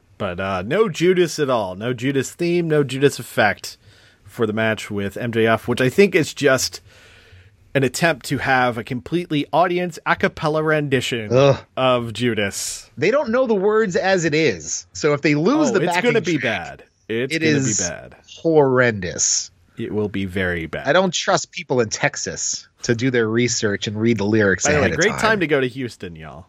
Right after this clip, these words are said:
Speaker 1: Great time to go to Houston.
Speaker 2: <laughs> Yeah, I know.
Speaker 1: Uh,
Speaker 2: I would, uh, I'd double mask up on, uh,
Speaker 1: yes.
Speaker 2: on Wednesday.
Speaker 1: But hey, on Friday night, we had the debut of Rampage.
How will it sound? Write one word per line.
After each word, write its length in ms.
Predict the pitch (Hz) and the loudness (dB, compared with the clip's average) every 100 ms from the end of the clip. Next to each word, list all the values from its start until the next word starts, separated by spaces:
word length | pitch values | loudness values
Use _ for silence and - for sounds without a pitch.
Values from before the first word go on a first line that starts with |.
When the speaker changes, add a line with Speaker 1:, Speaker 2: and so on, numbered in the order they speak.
| _ | _
Speaker 1:
Great 220 | 110 113 | -12 -12
time 160 | - 95 | -12 -14
to 60 | 87 | -2
go 60 | - | 2
to 40 | |
Houston. 640 | - - - - - - - | 4 2 2 -2 -4 -8 -4
Speaker 2:
<laughs> 0 | 107 95 | -6 -4
Yeah, 80 | 110 | -4
I 80 | 107 | -2
know. 280 | 110 - 98 - | -2 -2 -2 -4
Speaker 1:
Uh, 20 | |
Speaker 2:
I 220 | 131 135 | -4 0
would, 160 | 160 135 | 0 2
uh, 300 | 123 110 107 | 4 4 4
I'd 180 | 131 131 | 0 0
double 220 | 123 117 98 | -6 -4 0
mask 420 | 95 87 - 80 | 2 2 0 -4
up 180 | 64 - 117 | -8 -8 -4
on, 100 | 101 | 0
uh, 40 | 139 | 0
Speaker 1:
yes. 340 | 87 98 - | -2 -6 -2
Speaker 2:
on 140 | 113 | 0
Wednesday. 580 | 104 101 98 - 85 95 117 - - | 4 4 4 -2 -2 -2 -2 -6 -2
Speaker 1:
But 120 | 151 | 4
hey, 180 | 269 240 | 4 4
on 140 | 151 | 2
Friday 500 | - 233 311 269 190 | 0 0 2 2 2
night, 260 | 147 147 151 | 2 2 0
we 80 | |
had 280 | 156 156 151 | 0 0 0
the 100 | 143 | -2
debut 480 | 131 147 101 160 226 - | 0 0 2 0 0 0
of 640 | 147 165 160 170 156 - - | 2 4 2 0 -4 -12 -12
Rampage. 1300 | 120 120 117 143 233 190 120 127 117 110 139 - - | -8 -6 -2 2 2 2 -2 0 0 -4 -8 -10 -12